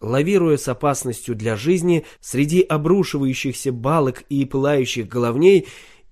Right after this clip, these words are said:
и в ту самую минуту, когда крыша с грохотом провалилась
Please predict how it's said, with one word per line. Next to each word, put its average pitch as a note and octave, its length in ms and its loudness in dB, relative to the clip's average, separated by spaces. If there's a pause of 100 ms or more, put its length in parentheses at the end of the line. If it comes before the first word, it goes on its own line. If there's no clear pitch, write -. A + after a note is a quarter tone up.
(140)
и C#3 120 -6
в - 80 -12
ту D#3 160 -10
самую B2 680 -6
минуту, B2+ 460 -2
когда B2+ 340 -4
крыша C#3+ 480 -2
с A2+ 100 -8
грохотом A#2+ 600 -2
провалилась C3 680 0